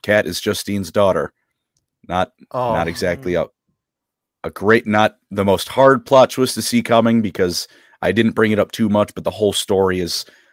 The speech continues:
Speaker 1: not that long, and it's constantly filled with hints like, "Mm, it's, it's a daughter, they're related, they're related." Uh, but, uh, yeah, so she, uh, she tries to kill Kat so she can become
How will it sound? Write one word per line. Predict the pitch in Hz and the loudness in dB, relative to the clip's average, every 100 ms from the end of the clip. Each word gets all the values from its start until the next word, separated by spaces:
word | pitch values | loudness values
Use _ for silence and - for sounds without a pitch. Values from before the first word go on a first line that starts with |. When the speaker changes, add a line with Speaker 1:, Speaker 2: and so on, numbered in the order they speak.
| _ | _
Speaker 1:
not | 113 123 - | 0 0 2
that | 113 101 | 0 2
long, | 98 101 104 - | 2 2 0 -6
and | 87 | -8
it's | - | -8
constantly | - 110 101 - 95 | -4 -2 -2 -4 -8
filled | - 98 95 | -2 -2 -2
with | 90 | -2
hints | 95 98 - | -4 -4 -6
like, | 78 | -6
"Mm, | 87 113 110 113 | -8 -6 -6 -6
it's, | - - - _ _ _ _ - | -10 -20 -20 _ _ _ _ -12
it's | 80 170 | -10 -2
a | |
daughter, | 113 139 120 120 117 92 | 6 8 8 6 4 -2
they're | 90 | -2
related, | 95 139 135 117 117 107 | 4 4 6 4 2 -6
they're | 87 87 | -4 2
related." | 107 143 123 117 117 - _ _ _ _ _ _ _ - | 4 6 6 4 0 -12 _ _ _ _ _ _ _ -12
Uh, | 80 87 82 - _ | -8 -2 -2 -2 _
but, | - 82 | -8 -6
uh, | 80 65 - | -4 -4 -4
yeah, | 71 57 - | -6 -6 -8
so | - 69 65 _ _ | -8 -8 -8 _ _
she, | - - 113 | -12 -2 2
uh, | 104 - | 2 0
she | - | -4
tries | - 151 139 | 2 4 4
to | - | -2
kill | 135 120 | 0 0
Kat | - 101 104 - | 0 2 2 0
so | 90 | -10
she | - | -10
can | 92 90 | -8 -8
become | 82 90 85 | -4 -2 -4